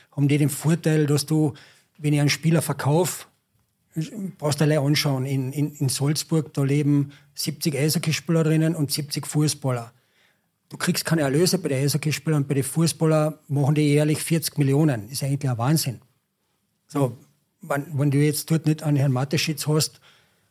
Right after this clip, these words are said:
der das Ganze finanziert, wenn du wirtschaftlich denkst, musst du mal sagen, „Du Eishockeyspieler, draußen baue ich ein paar Zelt, ein Zelt auf oder irgendetwas, aber ich hol noch siebzig Fußballer.“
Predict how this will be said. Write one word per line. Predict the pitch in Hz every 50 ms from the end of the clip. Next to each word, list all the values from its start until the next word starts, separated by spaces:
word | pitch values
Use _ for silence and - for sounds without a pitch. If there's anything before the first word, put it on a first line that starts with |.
| _ _ _
der | - 139
das | 143 127 -
Ganze | 151 147 139 160 -
finanziert, | - 156 151 143 139 - 156 160 135
wenn | 143 143
du | 131
wirtschaftlich | 123 151 170 165 - 175 - - 135 -
denkst, | 151 147 143 143
musst | - 147 -
du | 156
mal | 147 147
sagen, | 143 156 147 143 143 120 - - _ _ _ -
„Du | 160 143
Eishockeyspieler, | 135 147 156 147 165 - 156 135 - - 165 165 156 160 156 151 - _ _ _
draußen | 147 143 156 165 156 160
baue | - 156 151 160
ich | 160 151
ein | 151
paar | - - 151 151 151 139 127 - -
Zelt, | - - 156 170 165 - _ -
ein | 156 147
Zelt | - - 151 160 170 -
auf | 165 165 170 143 -
oder | 165 165
irgendetwas, | 160 165 156 - 160 - 160 147 -
aber | 151 147 151
ich | 151 147
hol | 151 156 165 156
noch | 156 170 175 -
siebzig | - - 151 139 - -
Fußballer.“ | - 160 156 139 - - - 131 123 123